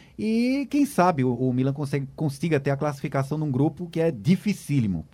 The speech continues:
pesadíssimo, o grupo que caiu o Milan ao lado do Liverpool. Então, vamos esperar. O time é de razoável pra bom nos parâmetros, claro, europeus, né?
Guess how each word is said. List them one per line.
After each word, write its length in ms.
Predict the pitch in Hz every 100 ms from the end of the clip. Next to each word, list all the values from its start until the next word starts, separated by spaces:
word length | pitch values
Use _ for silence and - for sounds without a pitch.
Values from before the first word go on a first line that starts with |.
| _
pesadíssimo, 840 | - 143 156 151 107 143 139 156 143 - -
o 100 | 139
grupo 220 | 120 135 -
que 100 | 135
caiu 240 | 127 123
o 40 |
Milan 360 | 117 120 127 139 135 -
ao 160 | 123
lado 200 | 113 120
do 100 | 117
Liverpool. 460 | 110 104 95 92 104
Então, 340 | 101 127 165 165 - _ _ -
vamos 180 | 170
esperar. 300 | - 220 156
O 60 | 135
time 400 | 135 208 220 214 -
é 120 | 170
de 100 | 165
razoável 520 | 165 175 170 160 180
pra 160 | 170 156
bom 340 | 131 165 185
nos 200 | 175 170
parâmetros, 540 | - 151 135 135 139 135
claro, 280 | 131 131 156
europeus, 440 | 165 - 113 87
né? 180 | 107